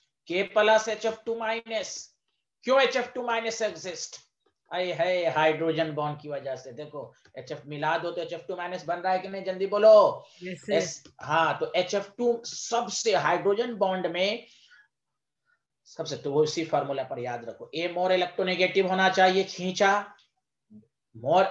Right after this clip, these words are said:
Speaker 1: H, यहाँ हम लोग कहते हैं कि बी electronegative, लेकिन यहाँ B के lone pair के साथ hydrogen bond बनता है। हाँ, वो lone पेयर should be present on fluorine, oxygen, nitrogen। उसके अलावा कोई नहीं होना चाहिए, लेकिन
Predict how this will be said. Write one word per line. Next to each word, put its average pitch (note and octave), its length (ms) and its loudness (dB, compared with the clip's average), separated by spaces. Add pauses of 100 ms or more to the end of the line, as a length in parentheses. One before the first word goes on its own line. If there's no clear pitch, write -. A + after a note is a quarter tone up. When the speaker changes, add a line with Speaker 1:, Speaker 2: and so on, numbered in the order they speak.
(500)
Speaker 1:
H, D3+ 180 -2
यहाँ D3+ 300 0
हम D3+ 160 0
लोग F3 160 0
कहते G3+ 240 2
हैं G#3+ 120 0
कि G3 100 2
बी G3+ 160 2
electronegative, G3+ 840 2
लेकिन F3+ 440 -2
यहाँ F#3+ 360 -4
B F#3 260 -8
के G#3 340 -2
lone G#3 640 -2
pair A3 440 4
के G#3 140 -6
साथ F#3+ 320 -2
hydrogen E3+ 420 -6
bond B2+ 200 -6
बनता - 340 -20
है। - 60 -20 (580)
हाँ, F3+ 240 4
वो A3 140 8
lone A#3 300 8
पेयर - 260 0
should - 300 -12
be C#4 260 -4
present B3 380 2
on A3+ 220 -2
fluorine, G#3 380 -6
oxygen, F3+ 320 -10
nitrogen। A#2 520 -14 (560)
उसके B2 220 -6
अलावा F#3+ 280 4
कोई G3+ 220 0
नहीं F#3+ 180 -2
होना E3 180 -8
चाहिए, B2+ 240 -12
लेकिन D#3 300 -14